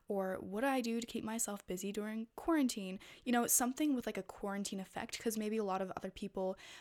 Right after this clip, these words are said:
are sitting at home right now and they're like, "What should I do?" Or they wanna know that someone else is going through the same thing as them. And so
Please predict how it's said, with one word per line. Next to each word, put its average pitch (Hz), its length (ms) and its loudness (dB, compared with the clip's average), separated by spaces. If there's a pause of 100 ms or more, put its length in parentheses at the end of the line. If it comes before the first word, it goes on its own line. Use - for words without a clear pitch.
are 190 220 -2
sitting 190 300 0
at - 80 -4
home 190 280 -4
right 185 140 0
now 180 240 -4
and 185 100 -4
they're 104 140 -2
like, 107 240 -6
"What - 140 -6
should - 180 -6
I - 80 -4
do?" 262 560 0
Or 196 140 0
they 190 160 0
wanna 185 240 -4
know 180 140 -4
that 180 120 -6
someone 190 260 -4
else 190 220 -4
is 190 100 0
going 190 260 -4
through 185 120 -2
the 185 80 -2
same 180 240 0
thing 254 260 2
as 240 120 4
them. 214 260 0
And 202 160 -2
so 185 240 2